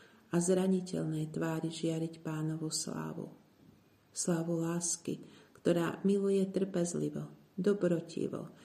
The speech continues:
nezávidí, nevypína sa, nevystatuje sa, nie je nehanebná,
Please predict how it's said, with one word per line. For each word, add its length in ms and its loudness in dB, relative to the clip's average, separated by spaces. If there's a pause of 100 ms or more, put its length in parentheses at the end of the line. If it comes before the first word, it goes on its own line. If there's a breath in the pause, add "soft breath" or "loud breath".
(360 loud breath)
nezávidí, 960 2
nevypína 880 2
sa, 320 -10 (400)
nevystatuje 960 2
sa, 400 -8 (460 loud breath)
nie 240 8
je 0 -
nehanebná, 1120 4